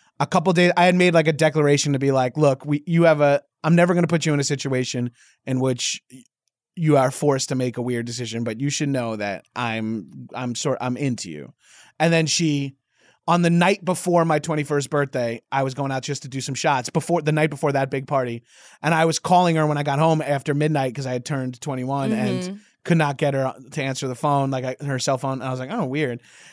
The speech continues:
Speaker 1: And then, so the next night's that twenty-first birthday, I'm going ape shit.
Speaker 2: Mm-hmm.
Speaker 1: The next day I call her and I'm like, "I'm s-,"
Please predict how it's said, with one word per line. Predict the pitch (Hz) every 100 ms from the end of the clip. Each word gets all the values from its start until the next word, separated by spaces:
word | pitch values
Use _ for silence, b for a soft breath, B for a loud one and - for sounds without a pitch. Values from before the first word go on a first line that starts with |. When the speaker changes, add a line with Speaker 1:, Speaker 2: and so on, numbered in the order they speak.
| _
Speaker 1:
And | 160 170
then, | 165 160 170
so | 165 175
the | 160
next | 170 180
night's | 185 185
that | 170
twenty-first | 180 165 165
birthday, | 165 160
I'm | 165
going | 165 160 151
ape | 156 151
shit. | - 143 202
Speaker 2:
Mm-hmm. | 220 208 170 147
Speaker 1:
The | 170
next | 175 185 180 147
day | 170 165 160
I | 160
call | 156 160 156 156
her | 151 147
and | 143 143
I'm | 143
like, | 139 135 -
"I'm | 147 156 151
s-," | 147